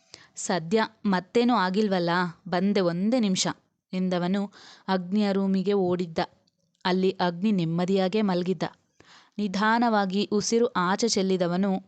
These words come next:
ಅಲ್ಲಿಯೇ ಕುರ್ಚಿಯ ಮೇಲೆ ಕುಳಿತ. ಅವನಿಗೆ ಎಚ್ಚರವಾಗುವವರೆಗೂ ಪಕ್ಕದ ಟೇಬಲ್ ಮೇಲಿದ್ದ ಅವನ ಮೊಬೈಲ್ ನಿಧಾನವಾಗಿ ತೆಗೆದುಕೊಂಡ. ಪಾಸ್‌ವರ್ಡ್ ನೆನೆ ಪಕ್ಕದಲ್ಲಿ ಅಗ್ನಿ ಕುಳಿತಿದ್ರಿಂದ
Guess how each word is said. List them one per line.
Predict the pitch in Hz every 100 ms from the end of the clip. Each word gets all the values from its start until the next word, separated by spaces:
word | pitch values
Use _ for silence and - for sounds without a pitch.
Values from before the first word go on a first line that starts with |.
| 190
ಅಲ್ಲಿಯೇ | 185 196 190 185
ಕುರ್ಚಿಯ | - 202 - 240 233
ಮೇಲೆ | 202 185 202
ಕುಳಿತ. | 202 185 175 180 - _ - - - _
ಅವನಿಗೆ | 185 190 190 185
ಎಚ್ಚರವಾಗುವವರೆಗೂ | 185 190 185 185 226 220 202 180 190 202 196 196 202
ಪಕ್ಕದ | 220 190 - 233 233
ಟೇಬಲ್ | 220 202 196
ಮೇಲಿದ್ದ | 196 185 185 165 208 208 - - - -
ಅವನ | 196 208
ಮೊಬೈಲ್ | 220 185 175 220
ನಿಧಾನವಾಗಿ | 202 196 180 208 226 220 208 190 185
ತೆಗೆದುಕೊಂಡ. | 196 185 185 185 180 165 - _ _ _ _ _ _ _ _ _ _ _ _ _ -
ಪಾಸ್‌ವರ್ಡ್ | 180 175 220 214 214
ನೆನೆ | 208 208
ಪಕ್ಕದಲ್ಲಿ | 196 196 233 214 214 190 -
ಅಗ್ನಿ | 202 185 240
ಕುಳಿತಿದ್ರಿಂದ | 247 220 196 190 175 180